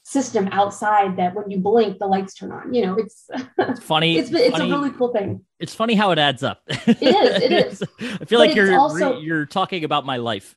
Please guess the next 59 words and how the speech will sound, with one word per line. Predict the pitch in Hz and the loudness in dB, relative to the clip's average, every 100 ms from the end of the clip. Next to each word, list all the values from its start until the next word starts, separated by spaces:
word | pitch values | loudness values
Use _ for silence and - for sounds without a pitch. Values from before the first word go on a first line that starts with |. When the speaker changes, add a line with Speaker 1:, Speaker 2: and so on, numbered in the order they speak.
| 170 | -4
Speaker 2:
<laughs> | 208 202 - | 0 0 2
Like, | 202 - | 2 6
Speaker 1:
Right, | 403 415 - 233 | 6 6 2 0
but | 349 | 2
it, | 277 | 2
it's | 247 - | 0 -2
neat | 294 339 330 | 0 0 0
because | 262 254 | -4 -2
it's | 226 196 | -4 -2
Speaker 2:
Yeah. | - | 0
Speaker 1:
not | 220 240 - 233 | 2 0 -4 -4
a | |
space | - - 226 226 - - | -6 -2 -2 -2 -4 -6
that | 202 190 185 - - _ - | -4 -2 -4 -10 -20 _ -4
is | 226 202 - | -2 -4 -8
exclusive | - - - 247 226 190 185 | -10 -10 -8 -2 -2 -4 -8
to | - 196 | -8 -4
anyone. | 196 - - - - _ | -4 -6 -12 -18 -20 _
When | - | 0
Speaker 2:
Right. | 240 | 0
Speaker 1:
it | 233 | 0
comes | 262 277 - | 0 -2 -2
to, | 262 | -2
like, | 214 202 | 0 -2
these | 208 196 180 - _ _ _ 196 | -4 -4 -4 -8 _ _ _ -8
beautiful | 220 247 240 208 190 | -2 -2 -2 -4 -6
home | 220 196 190 | -4 -4 -4
theaters, | 277 302 202 196 | -4 -4 -4 -4
that's | 262 254 | -4 -2
not | 262 262 | -2 -2
available | 247 196 208 202 196 | -4 -4 -6 -6 -6
to | 190 214 208 | -8 -10 -6
everyone | 208 196 185 180 185 | -2 -2 0 0 0
at | 180 | -2
every | 185 185 180 | -4 -4 -6
price | - 185 - | -4 -6 -6
point | - 185 180 - _ _ - | -4 -2 -4 -8 _ _ 0
for | 247 | 4
the | 233 | 4
most | - - - | 0 -6 -12
part. | - - | -14 -6
Like, | 208 202 - _ _ _ _ _ | -6 -6 -12 _ _ _ _ _
you | 330 294 | 0 4
know, | 185 | 4
I | 180 | 4
mean, | 262 | 2
everybody | 262 302 240 233 | 2 2 0 0
can | 220 | -2
put | 220 | -2
a | 196 | -4
T | - 214 | -6 -6
V | 196 190 | -2 0
and | 185 | -2
put | 202 | -4
some | - | -14
speakers | - 233 - 185 | -10 -8 -6 -4
in, | 185 185 | -2 -4
but | 196 | -4
the | 190 | -8